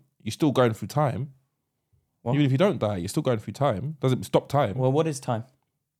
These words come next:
Speaker 2: It doesn't
Speaker 1: It's a,
Speaker 2: exist,
Speaker 1: it's a concept,
Speaker 2: mate.
Speaker 1: isn't
Speaker 2: No,
Speaker 1: it?
Speaker 2: it doesn't exist.
Speaker 1: Yeah, but this is it.
Speaker 2: Uh, it's five past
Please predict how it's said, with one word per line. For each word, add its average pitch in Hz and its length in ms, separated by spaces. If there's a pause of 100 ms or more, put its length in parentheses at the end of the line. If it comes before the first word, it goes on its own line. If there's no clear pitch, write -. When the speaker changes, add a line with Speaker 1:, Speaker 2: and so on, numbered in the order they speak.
Speaker 2:
It 139 60
doesn't 135 180
Speaker 1:
It's 131 120
a, 135 40
Speaker 2:
exist, 143 60
Speaker 1:
it's 127 80
a - 100
concept, - 400
Speaker 2:
mate. - 20
Speaker 1:
isn't - 60
Speaker 2:
No, 151 160
Speaker 1:
it? 139 80
Speaker 2:
it 135 80
doesn't 151 240
exist. 110 360 (200)
Speaker 1:
Yeah, 147 260 (100)
but 123 200
this 127 120
is 127 120
it. - 160
Speaker 2:
Uh, 139 80
it's 139 140
five 165 300
past 139 420